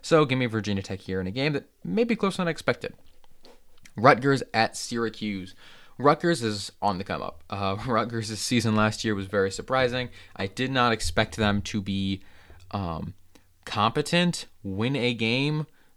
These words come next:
do anything of value. But in Greg Schiano's first season back,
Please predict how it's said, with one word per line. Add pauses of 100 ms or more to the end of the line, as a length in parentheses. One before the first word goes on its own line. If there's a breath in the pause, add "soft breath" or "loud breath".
(120)
do
anything
of
value. (880 soft breath)
But (580)
in
Greg
Schiano's
first
season
back,